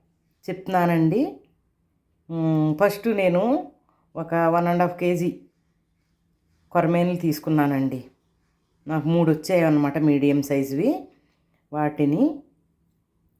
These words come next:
ఆ, ముందు కొంచెం ఉప్పు, కారము, పసుపు, ధనియాల పొడి, అల్లం వెల్లుల్లి పేస్ట్, ఒక టూ స్పూన్స్ లెమన్ జ్యూస్, టూ స్పూన్స్ కర్డ్ వేసి కలుపుకొని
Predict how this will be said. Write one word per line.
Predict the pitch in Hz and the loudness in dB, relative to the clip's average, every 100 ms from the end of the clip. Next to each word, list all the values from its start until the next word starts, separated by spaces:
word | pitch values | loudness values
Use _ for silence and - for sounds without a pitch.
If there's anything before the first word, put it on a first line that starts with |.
| 151 | -8
ఆ, | 160 160 | -2 0
ముందు | 175 185 185 170 160 - - | 0 0 0 2 0 -4 -8
కొంచెం | 170 160 165 156 | -2 0 2 0
ఉప్పు, | 175 175 - 190 185 | 0 -6 -8 -6 -4
కారము, | 175 156 160 175 175 | 0 2 2 0 -2
పసుపు, | 180 160 - 170 170 - _ _ | -2 -6 -6 -10 -10 -12 _ _
ధనియాల | 143 160 160 160 165 | -4 0 2 2 2
పొడి, | 170 170 165 - - _ _ _ _ _ _ - | -2 -2 -2 -4 -14 _ _ _ _ _ _ -6
అల్లం | 160 165 170 170 | -2 0 0 0
వెల్లుల్లి | 165 160 160 156 | 0 0 0 -2
పేస్ట్, | 151 156 156 - - - - _ _ _ _ _ _ _ _ - | -2 0 0 -4 -16 -20 -20 _ _ _ _ _ _ _ _ -6
ఒక | 160 | -6
టూ | 170 190 180 | -4 -4 -4
స్పూన్స్ | 175 - 190 175 180 | -4 -4 -2 -2 0
లెమన్ | 165 151 165 170 | 2 4 2 0
జ్యూస్, | 156 170 - - - _ _ - | 0 -2 -4 -12 -16 _ _ -12
టూ | 190 | -8
స్పూన్స్ | 180 - 185 185 | -8 -6 -8 -8
కర్డ్ | - 170 165 165 | -2 2 2 2
వేసి | 165 165 165 302 381 - _ _ _ _ _ _ _ _ _ _ _ _ _ _ _ _ - | 2 0 0 -2 -2 -14 _ _ _ _ _ _ _ _ _ _ _ _ _ _ _ _ -2
కలుపుకొని | 170 175 170 190 196 277 330 | 0 0 -2 -2 2 2 0